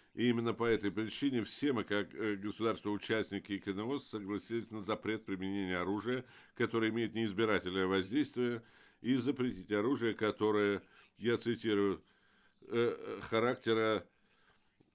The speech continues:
который может вызывать, э, чрезмерные ранения и ненужные страдания. Конец цитаты. Нас обеспокоят любые обвинения в ис-,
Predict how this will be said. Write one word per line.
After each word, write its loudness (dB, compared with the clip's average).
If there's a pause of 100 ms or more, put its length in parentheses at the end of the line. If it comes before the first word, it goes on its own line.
(240)
который 4
может -2
вызывать, -2
э, 0
чрезмерные -2
ранения -2
и -2
ненужные -2
страдания. -2 (220)
Конец -4
цитаты. -2 (200)
Нас -4
обеспокоят -2
любые 4
обвинения 0
в -2
ис-, -6